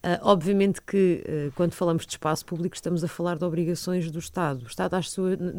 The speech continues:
o Estado nas suas diversas dimensões, seja ele Estado, administração central ou administração local.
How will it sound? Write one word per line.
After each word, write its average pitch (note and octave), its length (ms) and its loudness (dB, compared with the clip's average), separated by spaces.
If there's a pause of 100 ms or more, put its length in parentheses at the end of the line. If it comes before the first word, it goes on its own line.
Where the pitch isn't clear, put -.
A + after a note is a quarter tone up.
(140)
o - 60 -8
Estado F#3 360 -2
nas F#3+ 160 0
suas G3+ 220 4
diversas F3 640 2
dimensões, D#3 580 -2
seja D3 300 -6
ele D3+ 160 -2
Estado, D#3 400 -4
administração D#3+ 640 -4
central E3 500 -4
ou D#3+ 120 0
administração D#3 680 -4
local. B2 340 -8